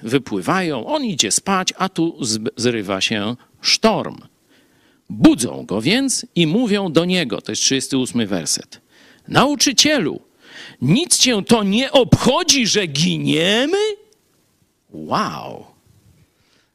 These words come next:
Zobaczcie, ci wybrani przez Jezusa, apostołowie, uczniowie Jego.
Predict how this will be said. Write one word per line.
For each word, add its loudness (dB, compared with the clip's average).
Zobaczcie, -4
ci -4
wybrani -6
przez -6
Jezusa, -4
apostołowie, -2
uczniowie -2
Jego. -10